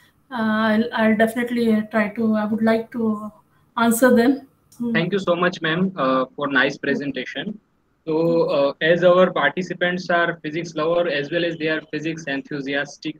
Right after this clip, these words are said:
Speaker 2: they are physics curious. So they have some questions in their mind.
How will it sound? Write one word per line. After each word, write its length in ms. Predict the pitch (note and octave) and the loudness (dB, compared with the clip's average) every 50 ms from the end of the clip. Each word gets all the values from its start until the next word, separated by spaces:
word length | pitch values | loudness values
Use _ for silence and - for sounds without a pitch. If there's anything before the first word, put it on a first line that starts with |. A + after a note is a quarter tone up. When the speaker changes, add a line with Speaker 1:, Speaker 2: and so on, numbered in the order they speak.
| _ - | _ -4
Speaker 2:
they 100 | C#3 C#3+ | -2 -2
are 160 | C#3+ C#3+ C#3+ - | -2 -2 -4 -8
physics 280 | - C3+ C#3 C#3 - - _ - | -12 -12 -12 -12 -14 -16 _ -10
curious. 420 | C3 B2+ B2 A#2+ A#2 A2 - - _ _ _ _ _ _ _ _ _ _ - | -10 -10 -8 -10 -12 -12 -16 -20 _ _ _ _ _ _ _ _ _ _ -4
So 80 | F#3 | -4
they 160 | F3 F3 F#3 F#3 | 0 2 2 2
have 160 | G3+ G3+ F#3+ | 2 2 0
some 240 | G3 G3+ G3 F#3+ F#3+ | 0 0 -2 -2 -2
questions 600 | - E3 D#3+ D#3+ - - - F#3+ F#3+ F#3 F3+ F3+ | -2 -2 -2 -4 -4 -4 -2 0 0 0 -2 -4
in 120 | E3+ E3 | -6 -4
their 160 | D#3 D#3 D3 | -4 -4 -2
mind. 340 | C3+ B2 A#2+ B2+ B2+ C3+ | -4 -4 -6 -6 -8 -8